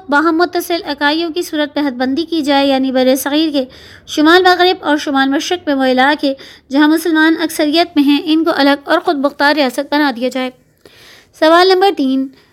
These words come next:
ریاست حیدرآباد دکن پر بھارت نے کیسے قبضہ کیا؟ جواب، ریاست حیدرآباد دکن پر بھارت نے انیس سو اڑتالیس کو فوج کشی کر کے زبردستی قبضہ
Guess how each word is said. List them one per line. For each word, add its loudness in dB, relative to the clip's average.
ریاست 2
حیدرآباد 0
دکن -2
پر -2
بھارت -2
نے -6
کیسے -8
قبضہ -8
کیا؟ -2
جواب، 2
ریاست 0
حیدرآباد 0
دکن -4
پر 0
بھارت 2
نے 0
انیس -2
سو 2
اڑتالیس 0
کو -6
فوج -2
کشی -6
کر 0
کے -2
زبردستی 0
قبضہ -2